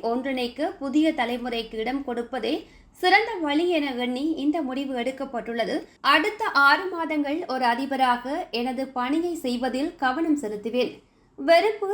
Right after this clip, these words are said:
தீவிரவாதிகளுக்கு எதிராக குரல் கொடுப்பேன். எந்த வன்முறைக்கும் அமெரிக்காவில் இடமில்லை. அமெரிக்கா வலுவாகவும் பாதுகாப்பாகவும் சுதந்திர உலகின் தலைவராகவும் உள்ளது. கமலா ஹாரிஸ் மிகவும் திறமையானவர்.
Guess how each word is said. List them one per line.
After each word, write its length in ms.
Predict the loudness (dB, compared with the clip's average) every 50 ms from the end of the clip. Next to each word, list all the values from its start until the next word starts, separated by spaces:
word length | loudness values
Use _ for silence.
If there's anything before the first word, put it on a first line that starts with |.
| -2 -2
தீவிரவாதிகளுக்கு 920 | -2 -2 0 0 0 0 2 0 0 0 0 -2 0 0 -2 -2 -2 -2 0 0 0
எதிராக 520 | 0 2 2 4 4 4 2 -2 -4 -6 -6 -6
குரல் 320 | -2 -2 -2 -2 -2 -6
கொடுப்பேன். 420 | -8 -8 -8 -8 -6 -4 -4 -4 -6 -10 _ -20 -20 _ _ -6
எந்த 360 | 0 2 2 4 4 2 2 2 4
வன்முறைக்கும் 720 | 4 4 4 4 2 0 0 0 -2 -2 -2 -2 -2 -2 0 -2 -2 -2
அமெரிக்காவில் 680 | 0 -2 -2 -4 -4 -2 0 0 0 2 0 -2 -2 -2 -2
இடமில்லை. 480 | -2 -2 0 0 0 0 0 -2 -2 -4 -8 _ _ _ _ _
அமெரிக்கா 480 | -4 -2 -2 0 0 -2 -2 -2 0 0 0 2
வலுவாகவும் 640 | 2 0 0 2 2 0 0 0 -2 -2 -2 -2 -2 0
பாதுகாப்பாகவும் 1000 | 2 2 2 4 2 0 0 0 0 0 0 0 -2 -2 -2 -4 -4 -2 -2 -2 -4 -4 -10 _
சுதந்திர 440 | -8 0 4 6 6 6 6 4 2 2 2 2
உலகின் 380 | 0 0 0 0 0 0 0 0
தலைவராகவும் 760 | 0 0 0 0 -2 -2 -2 -2 -2 -2 -2 -6 -6 -6 -4 -4
உள்ளது. 280 | -4 -2 -2 -2 -2 -4 -6 -10 _ _ _ _ _ _
கமலா 320 | 2 4 6 6 6 4 2 2
ஹாரிஸ் 360 | 0 -2 -2 -2 -4 -2 0 2
மிகவும் 400 | 2 2 2 2 2 2 2 0 0
திறமையானவர். 680 | 0 0 0 0 0 -2 -2 -2 -4 -2 -4 -4 -6